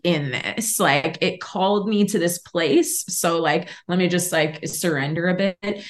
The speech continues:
So surrender to the sweat lodge, let everything just, like, pour out. And then we went into a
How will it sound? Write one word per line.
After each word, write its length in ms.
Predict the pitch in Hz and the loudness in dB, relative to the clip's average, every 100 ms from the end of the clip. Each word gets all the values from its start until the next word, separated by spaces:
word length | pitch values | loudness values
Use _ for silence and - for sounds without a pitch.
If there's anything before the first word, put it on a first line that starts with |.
| - | -16
So 360 | - 269 262 262 | 0 6 8 8
surrender 400 | - 185 208 240 | 2 2 2 4
to 100 | 233 | 2
the 80 | 233 | 0
sweat 300 | - 170 170 | 2 2 4
lodge, 260 | 160 156 | 4 4
let 180 | 160 165 | 2 2
everything 440 | 185 185 180 170 160 | 2 2 0 -2 0
just, 180 | 156 | 0
like, 240 | 151 143 - | -2 -2 -6
pour 400 | - 165 180 180 | -4 2 2 2
out. 440 | 160 160 147 160 - - - _ | 2 2 2 0 -4 -18 -20 _
And 200 | 165 165 | -4 0
then 220 | 185 202 196 | 4 4 4
we 140 | 180 | 4
went 260 | 175 175 170 | 2 0 -2
into 600 | 165 165 - 170 165 156 | -2 -2 2 4 4 4
a 200 | 139 147 | 0 -4